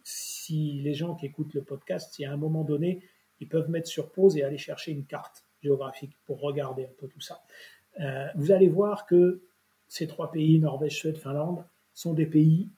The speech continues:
tout en longueur. La Norvège, elle fait deux mille kilomètres de long. Elle passe par le cercle polaire arctique. Elle finit à soixante et onze degrés de latitude nord.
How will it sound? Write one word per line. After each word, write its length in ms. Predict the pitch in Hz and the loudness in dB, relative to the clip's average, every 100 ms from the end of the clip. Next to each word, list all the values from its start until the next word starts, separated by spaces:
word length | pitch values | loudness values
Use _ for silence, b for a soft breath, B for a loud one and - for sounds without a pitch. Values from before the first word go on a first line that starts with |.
| _ | _
tout 240 | 202 160 | -4 -4
en 80 | 151 | -4
longueur. 460 | 143 131 123 120 _ _ _ _ _ - | -6 -4 -6 -10 _ _ _ _ _ -14
La 60 | 139 | -8
Norvège, 360 | 147 143 160 | -6 -4 -4
elle 80 | 135 | -6
fait 100 | - | -8
deux 140 | 135 143 | -4 -2
mille 180 | 147 | -4
kilomètres 640 | 151 147 139 160 156 - _ 147 | -4 -4 -2 -2 -6 -12 _ -4
de 140 | 131 | -2
long. 180 | 131 131 _ _ _ _ | -2 -4 _ _ _ _
Elle 140 | 135 131 | -6 -4
passe 200 | 208 - | -6 -6
par 160 | 143 | -6
le 80 | 139 | -6
cercle 400 | 139 - 151 - | -6 -8 -10 -10
polaire 340 | - 160 151 139 | -6 -2 -2 -4
arctique. 460 | 147 - 160 - b b - | -10 -10 -10 -12 b b -8
Elle 120 | 139 | -4
finit 300 | - 175 190 | 2 4 4
à 60 | |
soixante 560 | 190 - 202 - 190 - | 2 -4 -4 -4 -6 -4
et 60 | 170 | -4
onze 260 | 180 127 | -4 -4
degrés 340 | 170 147 175 151 | -4 -4 -4 -4
de 140 | 143 | -4
latitude 460 | 139 - - 139 135 | -6 -6 -6 -4 -2
nord. 440 | 170 170 135 | 0 -2 -8